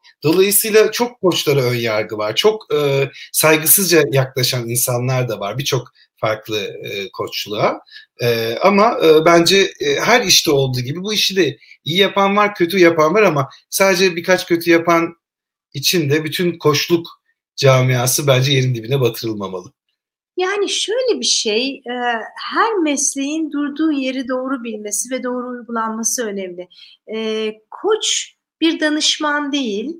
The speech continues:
Speaker 2: koç bir terapist değil. Koçlar da nerede çalıştıklarını, yani nerede var olduklarını bilmek durumundalar.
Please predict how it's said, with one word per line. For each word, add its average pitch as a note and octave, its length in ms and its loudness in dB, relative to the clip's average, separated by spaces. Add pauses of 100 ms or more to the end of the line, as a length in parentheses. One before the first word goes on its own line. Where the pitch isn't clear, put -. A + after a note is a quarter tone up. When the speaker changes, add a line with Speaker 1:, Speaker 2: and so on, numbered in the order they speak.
(640)
Speaker 2:
koç - 580 -4 (340)
bir C#4 240 -4
terapist C4 640 -4
değil. F3+ 240 -8 (840)
Koçlar F#4 640 -2
da C4+ 100 -2
nerede C4+ 680 0 (180)
çalıştıklarını, G#3 920 -6
yani B3 460 -4
nerede C4+ 500 0
var A#3 260 -2
olduklarını A#3 680 -8
bilmek G3+ 420 -10
durumundalar. F#3 920 -8